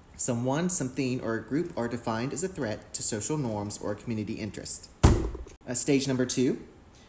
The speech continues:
the threat is then depicted in a simple and recognizable symbol form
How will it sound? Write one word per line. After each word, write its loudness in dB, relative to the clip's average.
the 2
threat 0
is -4
then 4
depicted 0
in 0
a 0
simple 0
and -2
recognizable -2
symbol 0
form -2